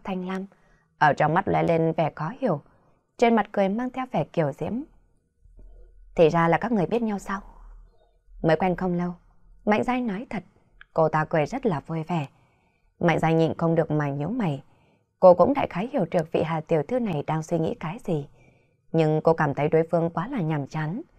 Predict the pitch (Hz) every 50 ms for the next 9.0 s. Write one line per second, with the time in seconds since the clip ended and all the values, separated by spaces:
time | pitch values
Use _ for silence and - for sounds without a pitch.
0 | _ _ _ _ _ - - 135 120 - 160 156 156 - 180 151 147 156 160 -
1 | - - 170 170 165 156 147 147 151 151 139 - - - 160 175 233 247 202 -
2 | - - 165 160 160 165 - 170 165 165 165 - 240 262 - _ _ _ _ _
3 | _ _ _ _ - - - - - - - - _ _ _ _ _ - - 165
4 | 165 170 175 175 170 170 165 - 165 - - - - - 160 165 165 - 202 -
5 | 170 170 156 147 151 170 175 165 160 160 175 233 - _ _ _ _ _ _ -
6 | - 170 156 165 165 160 165 165 - 208 - 175 170 170 165 160 190 - 208 175
7 | 151 - _ _ _ _ _ _ - _ _ _ - 180 170 165 160 151 151 147
8 | 147 156 190 262 269 - 180 175 - 185 175 175 - 202 185 175 175 - 180 180